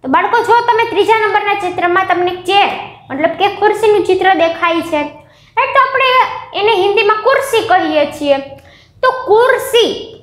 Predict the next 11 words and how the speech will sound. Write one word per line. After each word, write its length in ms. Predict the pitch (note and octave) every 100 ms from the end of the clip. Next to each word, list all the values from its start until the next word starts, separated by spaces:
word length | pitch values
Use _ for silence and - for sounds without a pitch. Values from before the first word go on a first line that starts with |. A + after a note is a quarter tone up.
| -
એવી 160 | D#4
રીતે 220 | G#4 G#4+ G#4+
લખવા 400 | D#4 D4+ - F#4+
માટે 280 | D#4+ E4+
કની 360 | D#4+ E4+ F#4 F#4
નીચે 220 | F4+ E4+
ઉતી-, 340 | E4+ E4+ - -
ઉની 260 | E4 F4+
માત્રા 360 | E4+ D#4+ E4 E4
લગાડવી 440 | D#4+ D#4 D#4 D#4
પડે, 300 | D4+ D4 C#4+